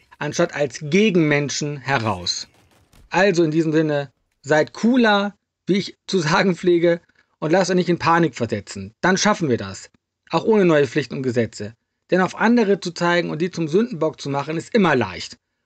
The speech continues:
und kann sehr schnell eine Demokratie zum Einsturz bringen. Gerade wir Deutsche sollten das aufgrund unserer Geschichte wissen. Und ich glaube noch daran, dass wir in einer Demokratie leben, wenn auch in einer äußerst kaputten.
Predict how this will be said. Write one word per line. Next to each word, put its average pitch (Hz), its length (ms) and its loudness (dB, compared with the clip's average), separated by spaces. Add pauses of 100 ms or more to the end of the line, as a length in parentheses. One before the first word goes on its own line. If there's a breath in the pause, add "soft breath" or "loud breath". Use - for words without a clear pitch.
(100)
und 170 100 -4
kann 165 220 2
sehr 196 160 4
schnell 196 180 -4
eine 170 140 -4
Demokratie 165 640 -2
zum - 180 -6
Einsturz 156 420 -2
bringen. 98 360 -12 (400 soft breath)
Gerade 208 420 2
wir 202 80 4
Deutsche 175 360 2
sollten 175 220 -2
das 170 140 -4
aufgrund 233 420 -4
unserer 196 320 2
Geschichte 165 560 0
wissen. 123 560 -2 (600)
Und 170 100 0
ich 175 120 2
glaube 226 420 2
noch 139 180 0
daran, 127 440 0
dass 135 200 -4
wir 170 80 4
in 165 60 -4
einer 165 180 -4
Demokratie 170 600 0
leben, 165 480 2 (420)
wenn 165 200 4
auch 170 140 0
in 165 80 -4
einer 151 260 -4
äußerst 160 420 0
kaputten. 117 640 -4